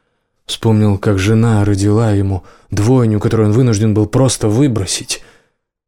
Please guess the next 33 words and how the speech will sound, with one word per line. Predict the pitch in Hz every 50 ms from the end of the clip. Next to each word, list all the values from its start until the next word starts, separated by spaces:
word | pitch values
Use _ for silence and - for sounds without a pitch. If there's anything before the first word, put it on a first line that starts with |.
| _ _ _ _ _
В | - -
чём | - - - 151 165 151 131
были | 117 131 120 120
повинны | 107 - - 135 139 139 143 175 185 143 117 110 117 -
эти | - 143 135 - -
младенцы? | 113 113 113 120 131 139 135 147 170 160 123 101 - - - - - - - - - - _ _ _ _ _ _ _ _ _ _ _ _ _ _ _ _ _ _ _ -
Богиня | 107 101 110 104 104 107 110 104 101
предопределила, | 95 - 120 107 101 95 - 113 104 95 113 113 127 123 113 104
что | - - 120 107
двойня — | 98 104 120 127 135 131 123 120 117
это | 113 - 113
оскорбление | - - - 117 104 104 120 117 113 110
земли, | 107 101 113 113 110 120 143 147 123 - - - - - _ _ _ _ _ _ _
и | -
её | 120 120 123 123 117
следует | - - 135 123 120 120 107 - - -
уничтожать. | 143 131 123 120 113 - - - 117 110 101 95 95 90 - - - - - - _ _ _ _ _ _ _ _ _ _ _ _ -
Если | - 107 107 98 - 113
бы | 104 110
племя | - 120 113 113 110
не | 107 107
принесло | 104 107 107 110 104 - 131 123
требуемую | - 117 120 117 107 113 113 110 110 110 107
ею | 104 117 113 107
жертву, | 98 98 110 120 123 - 110 107
она | 98 101 104 104
обрушила | 101 104 127 127 113 - 120 113
бы | 101 110
свой | 104 - 110 110
гнев | 98 104 110 113 113 -
на | 113 107 101
всю | - - 135 123
землю, | 107 101 107 107 107 104 110 107 -